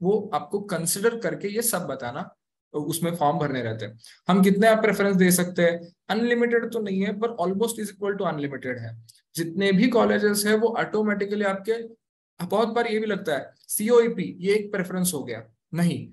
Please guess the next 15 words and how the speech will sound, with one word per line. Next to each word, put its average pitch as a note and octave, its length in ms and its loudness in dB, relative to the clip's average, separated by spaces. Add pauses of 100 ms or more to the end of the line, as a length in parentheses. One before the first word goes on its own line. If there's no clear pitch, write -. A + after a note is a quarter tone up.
(160)
सीओईपी A#3+ 720 2
ये C4 60 0
हमारा A#3 300 0
preference G#3 500 -4
नहीं F3 120 -2
हो D3 100 -4
सकता। D#3+ 380 -4
सीओईपी A#3 920 -2
का G#3+ 180 0
particular G#3+ 720 -4
एक F#3 260 -4
college, C#3+ 380 0
अ, D3+ 120 -4
ये E3 360 -4
एक F#3+ 240 -4